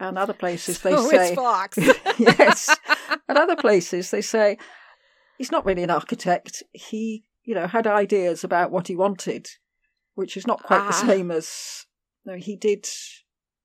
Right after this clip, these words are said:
Speaker 1: well, we won't go into Bray, we're doing that next time, but
Speaker 2: With Fox, it was quite physical architecture
Speaker 1: Hmm.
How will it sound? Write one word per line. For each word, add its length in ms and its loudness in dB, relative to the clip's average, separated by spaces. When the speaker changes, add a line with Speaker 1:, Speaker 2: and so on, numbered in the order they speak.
Speaker 1:
well, 80 -2
we 100 -8
won't 120 -8
go 80 -4
into 180 -10
Bray, 220 -2
we're 60 0
doing 180 -2
that 140 -2
next 200 -6
time, 260 -6
but 220 -4
Speaker 2:
With 180 -2
Fox, 1000 -6
it 120 -4
was 300 -2
quite 400 -6
physical 480 -6
architecture 680 -10
Speaker 1:
Hmm. 340 -10